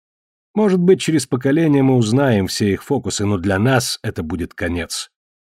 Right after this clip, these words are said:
С другой стороны, у нас есть основания верить, что двуногие слабы, и что, каковы бы ни были их цели, нас они прямо не касаются.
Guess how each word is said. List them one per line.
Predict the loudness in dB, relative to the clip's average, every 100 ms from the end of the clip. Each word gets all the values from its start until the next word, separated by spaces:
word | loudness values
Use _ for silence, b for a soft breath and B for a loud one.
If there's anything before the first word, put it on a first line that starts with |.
| _ _ -14
С | -10
другой | -6 0 0
стороны, | 0 0 2 2
у | 2
нас | 0 0
есть | -2 -2
основания | -4 -4 -2 -2 -2
верить, | 0 0 -2
что | -6 -4
двуногие | -2 -2 -2 -4 -6
слабы, | -6 -4 -4 -8 -16 _ _ _ _ _ -8
и |
что, | -2 -2
каковы | -4 -4 0 0
бы | 2 2
ни | 2
были | 2 2 0
их | -2
цели, | -4 0 2 2
нас | 0 -2 -2
они | -2 -2
прямо | -2 0 2
не | 0
касаются. | -2 -8 -4 -6 -6 -10 -12